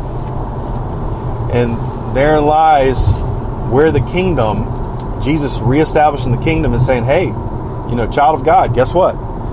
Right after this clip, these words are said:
You have got the right to exercise the kingdom." How about that? You have the right to be the head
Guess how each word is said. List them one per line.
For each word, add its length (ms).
You 280
have 340
got 480
the 60
right 520
to 160
exercise 1000
the 80
kingdom." 300
How 80
about 160
that? 180
You 120
have 260
the 100
right 580
to 460
be 140
the 120
head 320